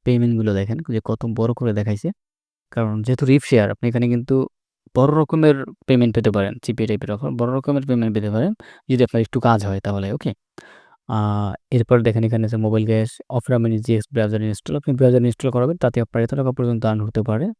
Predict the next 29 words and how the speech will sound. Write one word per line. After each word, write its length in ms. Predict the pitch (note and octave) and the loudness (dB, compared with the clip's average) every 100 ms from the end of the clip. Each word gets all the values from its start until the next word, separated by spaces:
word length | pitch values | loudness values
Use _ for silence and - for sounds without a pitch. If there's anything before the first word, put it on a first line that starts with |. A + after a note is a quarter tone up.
| - | -2
বলা 160 | A2 G#2 | 0 0
যায় 140 | G2+ | -2
না। 160 | A#2 B3 _ _ _ _ _ _ _ | -4 -6 _ _ _ _ _ _ _
কারণ 140 | A#2 G#2 | -6 -4
অফার 260 | A2 - | -2 0
মিনি 200 | A#2+ A2+ | 2 2
ব্রাউজার 320 | A2 A2+ G#2+ D#3 | 2 2 2 0
এগুলো 220 | C#3 B2 | 2 2
আপনি 220 | A#2+ A#2 | 2 2
মা-, 180 | A2+ A2+ | 2 2
মানুষকে 320 | A2+ A#2 - | 2 0 0
দিয়ে 160 | A#2+ A2+ | 2 2
ইনস্টল 320 | A#2 A#2 - B2 | 2 0 0 0
করাবেন 260 | A#2 G#2+ | 2 0
কম্পিউটারে, 460 | G#2+ G#2+ A2+ A2+ D#3+ | -2 -4 -2 0 0
তাহলেই 300 | D#3+ A2+ G#2 | 0 0 0
হবে। 240 | G#2 A2+ G3+ - _ _ _ _ _ _ | -2 -2 -2 -6 _ _ _ _ _ _
আহ, 380 | - A2 G#2 G2+ F#2+ | -4 0 0 -2 -4
এবার 220 | - A2 | -4 -2
হচ্ছে 500 | G#2+ - A2+ G#2+ G#2 F#2 - _ _ _ _ _ _ _ _ _ _ _ _ _ - | -2 -4 -2 -2 -2 -6 -14 _ _ _ _ _ _ _ _ _ _ _ _ _ -20
Samsung, 460 | - B2 A#2 A#2 A2 | -6 -2 -2 -2 -2
Win 140 | A#2 | -2
Samsung, 420 | - A2+ A2 A2 G#2+ | 0 -2 0 -2 -2
Android, 420 | A2+ A2+ G#2+ G#2+ A2+ - - | -2 -2 0 -2 -4 -14 -10
এ-, 260 | A#2 A2 A2 - | -6 -6 -6 -4
এ-, 280 | A2+ A#2 | -4 -2
সিপিএল 420 | A2+ - A#2 A#2+ G#2+ | -4 -4 0 0 2
টাইপের 260 | G#2 G#2+ | 0 0
অ্যাপ, 140 | G#2 | -2